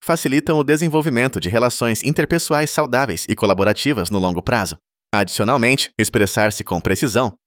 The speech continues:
favorece um entendimento mais profundo sobre necessidades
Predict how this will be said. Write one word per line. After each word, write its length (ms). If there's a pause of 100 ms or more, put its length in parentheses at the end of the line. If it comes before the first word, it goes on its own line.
(120)
favorece 520
um 80
entendimento 640
mais 200
profundo 600
sobre 280
necessidades 720